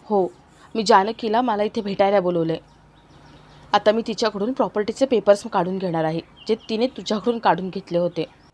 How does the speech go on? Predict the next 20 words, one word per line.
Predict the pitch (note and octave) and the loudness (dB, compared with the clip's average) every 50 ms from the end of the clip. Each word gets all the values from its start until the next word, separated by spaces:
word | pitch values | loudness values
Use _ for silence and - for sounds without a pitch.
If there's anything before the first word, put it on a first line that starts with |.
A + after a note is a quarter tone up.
| _ - - - - - - - | _ -20 -20 -20 -20 -20 -4 4
ऐश्वर्या | - G3+ G3 F#3 - A#3 A3+ A#3 | 4 4 6 6 4 4 4 2
म्हणते, | A#3 B3+ A#3 - F#3 F3+ - - - - - | 0 -2 -4 -4 -6 -8 -8 -12 -8 -2 2
"पण | C4 C#4 C4 | 2 4 4
जानकीच्या | G3+ A3 G#3 F3 F3+ F#3 - C4 - D#4 | 6 6 6 6 4 0 -2 0 0 2
घराचे | D4 C#4 A#3+ A3+ G#3+ - C4 | 2 2 0 0 0 0 0
पेपर्स | - A#3+ F#3 - - C4+ - - | 0 0 -2 -2 -4 -4 -2 -2
तुम्हाला | B3+ G#3+ G#3 A#3 C#4+ | -4 0 2 0 0
कशाला | D4+ F4+ E4 - F#4+ F#4 | 0 0 -2 0 0 2
हवेत?" | E4+ D4+ C#4 G#3+ G3 E3 - _ _ _ _ _ _ _ _ _ _ - - - - - | 2 0 0 -2 -2 -4 -6 _ _ _ _ _ _ _ _ _ _ -20 -20 -12 -4 -2
मास्क | F3 E3+ - - G3+ | -2 -2 -2 -2 -4
मॅन | G3 G3+ G#3+ | -4 -4 -4
म्हणतो, | G#3+ G#3+ G3 - E3 - - _ _ _ _ _ - | -6 -6 -4 -6 -6 -6 -8 _ _ _ _ _ 2
"याआधीही | G#3 G#3 G#3+ G#3 G3+ F3+ G3+ A3+ B3+ C4+ D4+ | 6 8 8 8 6 4 2 0 0 2 2
तुम्हाला | D4 B3+ A#3 A#3+ | 2 2 2 0
हा | A#3 A3+ | 0 -4
प्रश्न | G#3+ - G#3+ G#3+ - A#3 | -4 -4 -6 -6 -6 -6
विचारला | A3 G#3 F#3+ - G#3 F#3 F3+ F#3 | -6 -6 -2 0 0 0 0 0
होता, | F#3 F3 E3+ - D3+ | -4 -4 -4 -4 -6
तेव्हा | - - _ _ - G3 G3+ | -6 -8 _ _ 0 0 0
मी | G#3+ A3 | 0 -2